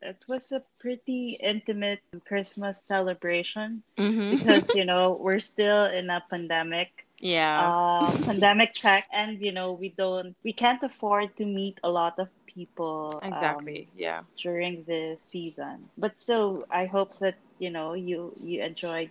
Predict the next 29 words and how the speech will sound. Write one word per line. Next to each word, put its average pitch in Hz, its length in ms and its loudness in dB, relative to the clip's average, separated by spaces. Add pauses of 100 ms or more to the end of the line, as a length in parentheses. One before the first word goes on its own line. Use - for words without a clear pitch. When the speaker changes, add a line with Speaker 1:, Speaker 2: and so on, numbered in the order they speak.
Speaker 1:
your, 156 460 -6
um, 151 300 -10
celebration 165 760 -6
with 165 180 -6
your 160 140 -4 (100)
family. 180 1080 -6
You 185 80 0 (100)
Speaker 2:
Yeah. 165 160 6
Speaker 1:
got 175 220 4
to 202 160 2 (180)
eat 190 320 -2
a 170 100 0
lot 165 360 0
of, 170 160 -2 (120)
um, 160 140 -10 (400)
Speaker 2:
Ah, 269 760 8
eating. 214 760 4
Speaker 1:
<laughs> - 20 4
delicious 208 480 6 (220)
food. 208 400 2
Speaker 2:
Ay, 370 840 2
eating. 196 1080 -6 (180)
Interesting 359 560 -4
though, 220 180 2
Speaker 1:
Yes. - 20 -18
Speaker 2:
because 233 340 -4
this 226 320 -10
year, 170 340 -6
like, - 200 -12